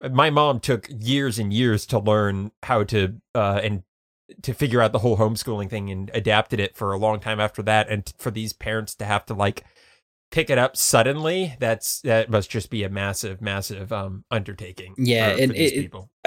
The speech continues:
Speaker 2: I, I'm friends with a couple different teachers online, and they were complaining about how they are res-, expected to have lesson plans for each type of kid, whether the kid is going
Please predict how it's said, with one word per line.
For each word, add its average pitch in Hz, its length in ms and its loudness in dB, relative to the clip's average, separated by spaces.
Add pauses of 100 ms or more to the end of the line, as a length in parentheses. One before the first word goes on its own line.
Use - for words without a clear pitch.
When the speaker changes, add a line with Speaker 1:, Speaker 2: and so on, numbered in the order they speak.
(160)
Speaker 2:
I, 143 140 2
I'm 131 200 0
friends 147 220 4
with 117 120 4
a 117 60 2
couple 113 220 2
different 107 240 2
teachers 110 300 2
online, 107 480 4
and 107 140 4
they 113 100 4
were 113 120 6
complaining 113 420 2
about 104 160 0
how 107 320 2 (320)
they 131 160 4
are 120 160 2
res-, 113 260 -2
expected 127 460 0
to 117 80 0
have 110 480 2 (260)
lesson 120 480 2
plans 135 460 2
for 113 320 2
each 127 240 2
type 120 340 0
of 113 140 -2
kid, 123 280 -2
whether 110 200 2
the 104 80 -4
kid 110 180 2
is 110 120 2
going 110 400 4